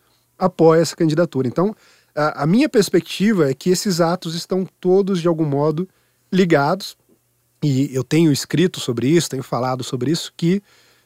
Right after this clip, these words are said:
ah, me parece um processo contínuo de tomada de consciência da população brasileira, população que estava às margens da política,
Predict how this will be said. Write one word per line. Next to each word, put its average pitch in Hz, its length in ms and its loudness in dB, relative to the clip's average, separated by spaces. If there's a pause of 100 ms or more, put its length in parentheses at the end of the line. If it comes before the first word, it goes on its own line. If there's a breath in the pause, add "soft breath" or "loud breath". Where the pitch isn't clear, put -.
ah, 143 460 -2
me 160 200 2
parece 185 600 2
um 156 60 0
processo 160 600 -4
contínuo 202 760 2
de 175 120 0
tomada 160 540 0
de 135 100 -4
consciência 139 600 -4
da 113 80 -6
população 117 420 -12
brasileira, 110 600 -8 (360 soft breath)
população 135 440 -4
que 127 120 -8
estava 135 360 -4
às 123 260 -6
margens 147 640 2
da 120 100 -4
política, 135 580 -6